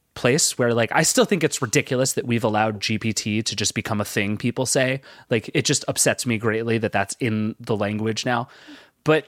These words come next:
Chat G P T, not a gendered thing, not a very good product name, but not a gendered thing. Uh, Bard, yeah, but then Gemini,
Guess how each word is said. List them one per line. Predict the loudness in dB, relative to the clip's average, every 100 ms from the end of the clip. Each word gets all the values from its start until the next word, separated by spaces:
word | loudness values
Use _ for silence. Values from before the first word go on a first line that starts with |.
| -10 -20 _ _ -2
Chat | 2 2
G | 2 2
P | 2
T, | 2 4 2 0 -6 _ _ _
not | 0 4 4
a |
gendered | 4 2 2 0 -2
thing, | 0 0 2 2
not | 2 2
a |
very | 0
good | -4 -2
product | 0 0 0
name, | 0
but | 0 2
not | 0
a | 2
gendered | 0 0 0
thing. | 0 0 -2 -16 -20 _
Uh, | 2 4 4 2 -4 _ _
Bard, | 2 4 6 6 4 0 -6 _ _ _ _ _ -2
yeah, | 2 4 2 0
but | 0 2
then | 4
Gemini, | 4 4 4 2